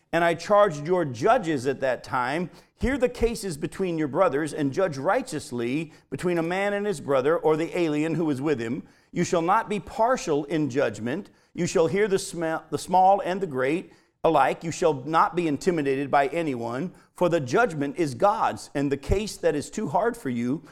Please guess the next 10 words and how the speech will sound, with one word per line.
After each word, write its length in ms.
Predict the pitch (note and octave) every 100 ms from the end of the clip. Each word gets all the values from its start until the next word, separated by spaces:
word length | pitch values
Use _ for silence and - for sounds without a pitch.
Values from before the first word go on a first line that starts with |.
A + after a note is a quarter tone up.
| _
you 140 | - E3
shall 220 | F3 D3
bring 320 | B2+ F3+ G#3
to 120 | -
me, 380 | E3+ C#3 B2+ E3
and 180 | D3 D3+
I 260 | D3 E3+ F3+
will 180 | D#3+ D#3
hear 260 | G3+ G#3+
it. 220 | D3+ -